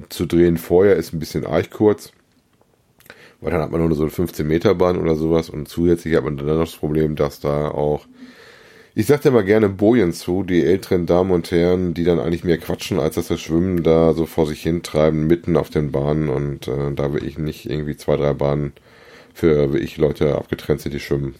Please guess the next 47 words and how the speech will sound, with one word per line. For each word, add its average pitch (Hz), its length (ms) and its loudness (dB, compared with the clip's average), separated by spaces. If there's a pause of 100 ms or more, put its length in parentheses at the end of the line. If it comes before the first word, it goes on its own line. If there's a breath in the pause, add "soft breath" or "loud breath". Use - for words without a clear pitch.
(120)
wollen. 67 340 -6 (520 loud breath)
Und 85 80 0
das 78 140 2
ist 76 140 -2
in 82 80 2
dem 76 100 0
anderen 82 260 2
Bad, 78 240 0
wo 78 120 2
ich - 80 -4
dann 82 120 0
schon 78 140 -4
mal 73 220 2
war, 73 340 2
wirklich - 240 -6
so, 80 180 0
da 76 80 2
gibt - 240 -8
es 71 160 -10
zwei - 240 2
Bahnen, 76 320 0
die 71 80 -6
komplett - 360 -4
abgetrennt 92 520 0
sind 87 280 2
für 76 120 -2
Schwimmer, 95 440 2 (500 loud breath)
auf - 140 -4
einer 87 100 4
fünfundzwanzig 73 540 -2
Meter 85 320 4
Becken, 76 400 0
was 76 140 -4
sie 76 100 0
haben, 71 320 2
und 71 160 -6
da 69 100 -2
kann - 180 -4
man 69 120 2
sich 73 120 -10
dann 69 200 -6
halt, 69 320 -2
äh, - 20 -4
als 69 320 -2
Schwimmer 71 240 0
mit 67 140 -4
einreihen 73 600 -2